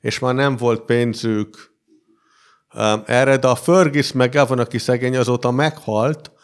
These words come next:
ő vezette a Probe-ot, és neki nagyon tetszett a játék, és nem tudta az Acclaim-en, aki kvázi a tulajdonosa volt a Probe-nak, keresztül verni,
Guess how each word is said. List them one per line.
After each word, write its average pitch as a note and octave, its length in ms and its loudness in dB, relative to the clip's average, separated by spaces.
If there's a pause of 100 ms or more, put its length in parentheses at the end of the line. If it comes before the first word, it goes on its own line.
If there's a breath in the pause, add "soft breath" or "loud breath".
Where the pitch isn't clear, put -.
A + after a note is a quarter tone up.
(260 soft breath)
ő D3 200 4
vezette A#2+ 460 0
a A2+ 120 4
Probe-ot, B2 760 0 (240)
és - 240 -6
neki C3 220 0
nagyon C3 380 2
tetszett A#2+ 500 -2
a A2+ 40 -2
játék, A2+ 480 0
és A#2 180 -8
nem C3+ 200 -2
tudta A#2 520 -4 (300 soft breath)
az - 160 -10
Acclaim-en, A#2 600 0
aki A2+ 540 -4
kvázi A2 420 -2
a G#2 360 0 (600)
tulajdonosa A2+ 760 2
volt G#2 280 -2
a A2 80 0
Probe-nak, A2+ 480 -4
keresztül A2 600 -4
verni, G#2 500 -2